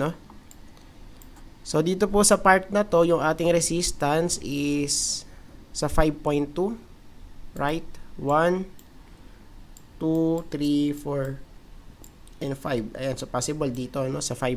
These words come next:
point two. So, tingnan natin kung makakapanik dyan, no? Ayan.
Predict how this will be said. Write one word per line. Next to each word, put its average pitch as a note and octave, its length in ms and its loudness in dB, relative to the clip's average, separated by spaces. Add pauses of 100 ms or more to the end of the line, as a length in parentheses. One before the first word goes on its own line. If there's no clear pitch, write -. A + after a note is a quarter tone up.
point B2+ 400 2
two. C#3+ 80 0 (1200)
So, B2+ 240 -8
tingnan D3 320 4
natin E3+ 400 4
kung C3+ 160 0
makakapanik C#3 720 -2
dyan, B2 400 0 (640)
no? D3 160 -4 (2250)
Ayan. C3 320 0